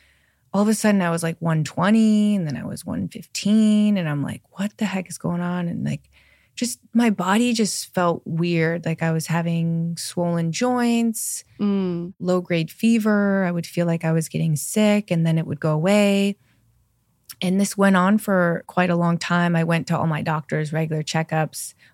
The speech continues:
Speaker 1: all the doctors. I went to an Ayurvedic practitioner, a homeopathist,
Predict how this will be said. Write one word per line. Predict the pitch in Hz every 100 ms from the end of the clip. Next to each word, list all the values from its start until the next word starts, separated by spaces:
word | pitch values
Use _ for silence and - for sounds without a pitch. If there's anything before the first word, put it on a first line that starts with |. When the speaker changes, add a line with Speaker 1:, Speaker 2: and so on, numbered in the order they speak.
| _
Speaker 1:
all | 185 185
the | 165 131
doctors. | 131 - - -
I | 160
went | 156
to | -
an | 151
Ayurvedic | - 175 185 214 202 190
practitioner, | 175 165 - 165 - 165 156
a | 156
homeopathist, | 156 185 180 185 196 190 202 196 190 - -